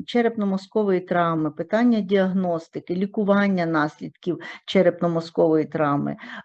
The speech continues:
е, вони залишаються, е, досить актуальними для всієї медичної спільноти. І, ем, вони є проблемними. А проблемними є за рахунок того, що,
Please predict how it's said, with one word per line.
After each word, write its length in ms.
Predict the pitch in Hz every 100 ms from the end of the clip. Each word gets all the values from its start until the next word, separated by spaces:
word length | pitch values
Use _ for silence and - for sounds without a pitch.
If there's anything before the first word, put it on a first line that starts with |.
| -
е, 220 | 180 175
вони 540 | 180 220 269 311 330
залишаються, 1200 | 240 196 190 233 233 233 226 - 220 196 190 180 -
е, 180 | 180 170
досить 380 | 202 214 196
актуальними 840 | 185 180 - 185 214 226 214 190 165
для 120 | 160
всієї 560 | 156 - 180 185 208 196
медичної 640 | 170 160 170 - 190 170
спільноти. 840 | 170 - 180 180 180 151 - - - - - - -
І, 480 | 214 208 202 196 190
ем, 760 | 180 180 175 180 175 175 165 165 -
вони 260 | 180 202
є 140 | 233 233
проблемними. 920 | 233 214 196 202 196 180 151 127 127
А 80 | -
проблемними 680 | - 202 208 269 359 320 262
є 340 | 226 220 254 214
за 180 | 185 202
рахунок 440 | 196 196 233 220 -
того, 300 | 220 220 185
що, 360 | 170 - 180